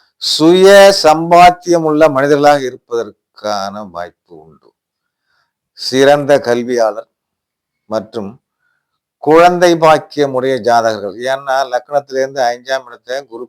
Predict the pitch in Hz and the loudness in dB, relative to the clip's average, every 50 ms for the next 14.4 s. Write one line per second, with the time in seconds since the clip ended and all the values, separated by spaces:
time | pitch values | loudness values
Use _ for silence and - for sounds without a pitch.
0 | - 120 113 104 113 110 110 107 110 117 120 113 110 113 117 117 117 131 160 208 | -8 -8 -8 -6 -8 -8 -8 -8 -6 -6 -6 -6 -6 -8 -10 -8 -6 -4 -4 -6
1 | 240 - _ _ _ _ _ _ _ _ _ _ _ _ _ _ _ _ _ 117 | -6 -10 _ _ _ _ _ _ _ _ _ _ _ _ _ _ _ _ _ 0
2 | 120 123 131 135 127 131 127 107 110 120 120 120 - _ - - 127 123 113 113 | 0 0 0 0 -2 -2 -2 -2 0 -2 -2 -2 -6 _ -14 -12 -12 -10 -10 -10
3 | 113 110 113 123 120 101 110 110 113 107 107 98 101 101 98 95 110 113 98 95 | -10 -8 -8 -8 -8 -6 -4 -4 -4 -4 -6 -8 -8 -10 -10 -10 -12 -16 -18 -20
4 | 95 _ _ _ 98 95 95 92 _ _ - 95 95 92 98 107 104 90 87 90 | -20 _ _ _ -16 -16 -16 -18 _ _ -18 -16 -16 -14 -14 -16 -14 -12 -12 -12
5 | 85 _ _ _ _ 92 85 82 82 80 76 71 - 90 87 - _ _ _ _ | -14 _ _ _ _ -20 -20 -20 -20 -20 -20 -20 -20 -20 -20 -20 _ _ _ _
6 | _ _ _ _ _ _ _ _ _ _ _ _ _ _ _ _ _ _ - 131 | _ _ _ _ _ _ _ _ _ _ _ _ _ _ _ _ _ _ -2 0
7 | 151 160 156 156 156 156 143 143 147 147 - - 214 220 208 190 - - - - | 0 0 0 -2 0 2 4 4 2 2 0 0 2 2 2 2 -2 -4 -4 -4
8 | 214 185 - _ - - - 156 147 - - 165 156 135 127 120 113 117 110 110 | -4 -4 -6 _ -14 -10 -8 -8 -8 -4 0 0 2 4 2 2 2 2 2 2
9 | 101 90 - _ _ _ - 123 131 143 143 147 151 147 143 139 139 135 135 - | 0 -2 -8 _ _ _ -4 0 2 4 4 4 2 2 2 2 2 2 2 -2
10 | - - 117 117 113 104 107 101 85 82 - _ _ _ _ _ _ _ _ _ | -4 -4 -2 -2 -2 -4 -6 -10 -12 -14 -20 _ _ _ _ _ _ _ _ _
11 | _ _ _ _ _ _ _ _ _ _ _ - 151 151 147 139 139 147 160 170 | _ _ _ _ _ _ _ _ _ _ _ 0 0 0 0 0 0 2 4 4
12 | 185 190 196 196 180 175 165 151 139 127 113 - _ - - 90 80 71 - - | 4 4 4 2 2 0 -2 -2 -2 -4 -6 -8 _ -8 -6 -6 -6 -8 -10 -16
13 | - _ _ _ _ _ _ _ _ _ _ _ _ - 117 123 139 156 170 180 | -20 _ _ _ _ _ _ _ _ _ _ _ _ 0 2 2 2 2 0 2
14 | 180 180 180 180 175 175 175 180 | 4 6 6 6 6 4 2 -2